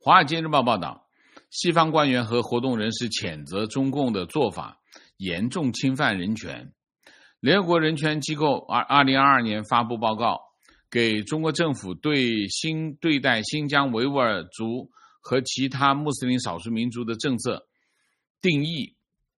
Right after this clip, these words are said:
定义是什么？这个政策定义犯下了反人类罪，这是联合国人权组织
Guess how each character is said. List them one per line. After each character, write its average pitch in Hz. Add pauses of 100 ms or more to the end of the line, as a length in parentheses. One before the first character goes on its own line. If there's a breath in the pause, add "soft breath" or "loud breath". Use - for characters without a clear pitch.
(300)
定 156
义 139
是 123
什 98
么？ 80 (440)
这 135
个 139
政 156
策 127
定 135
义 139 (480)
犯 160
下 127
了 104
反 82
人 82
类 113
罪， 110 (920)
这 117
是 90
联 107
合 123
国 107
人 107
权 107
组 82
织 92